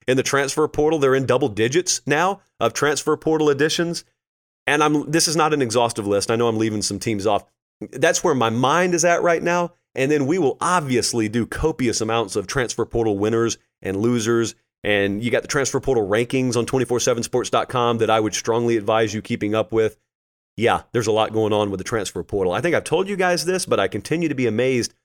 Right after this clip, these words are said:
That is our highest trafficked topic. Anytime on Late Kick, I've been talking about anything lately, and we got a team that measures all this stuff. Our analytics tell us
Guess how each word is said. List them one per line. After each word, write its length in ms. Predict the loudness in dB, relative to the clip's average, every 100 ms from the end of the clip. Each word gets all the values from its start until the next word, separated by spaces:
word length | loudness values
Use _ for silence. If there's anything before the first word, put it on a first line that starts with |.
| _ _
That 200 | 0 2
is 160 | 2 0
our 280 | 2 2 2
highest 520 | 0 0 0 -2 -6
trafficked 560 | -2 -2 0 -4 _
topic. 340 | -4 -2 -2 -10 _ _ _ -2
Anytime 420 | 0 0 2 2
on 120 | 4
Late 180 | 2 2
Kick, 180 | 0 2
I've 200 | 2 2
been 120 | 0
talking 320 | 0 0 0
about 220 | 0 0 2
anything 420 | 0 0 0 2
lately, 440 | 2 2 -2 -2 _ _ _ -4
and 140 | 0
we 80 | 2
got 100 | 0
a 60 |
team 240 | 0 0 0
that 100 | 0
measures 380 | 0 0 0 0
all 120 | 2
this 160 | 0
stuff. 320 | -2 -2 -2 -4 _ _ _ _ _ -4
Our 200 | 0 2
analytics 560 | 2 2 2 2 0 -2
tell 240 | 0 2
us 220 | 2 -2